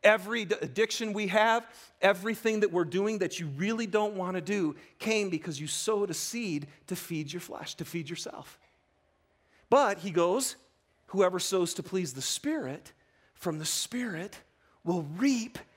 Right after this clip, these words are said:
eternal life." That's good. And you guys remember, eternal life doesn't mean you just get to go to heaven.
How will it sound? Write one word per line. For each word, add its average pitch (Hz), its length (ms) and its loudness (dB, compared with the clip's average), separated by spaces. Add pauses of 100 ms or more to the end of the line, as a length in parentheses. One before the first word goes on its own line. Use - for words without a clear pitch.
(180)
eternal 226 540 -2
life." 285 580 -4 (1040)
That's 277 280 4
good. 359 520 6 (840)
And 220 100 4
you 269 40 8
guys 277 140 6
remember, 311 340 4
eternal 277 300 4
life 302 140 6
doesn't 277 200 2
mean 269 120 2
you 247 80 2
just 240 160 0
get 254 120 0
to 220 60 -8
go 233 100 6
to 214 80 2
heaven. 269 480 4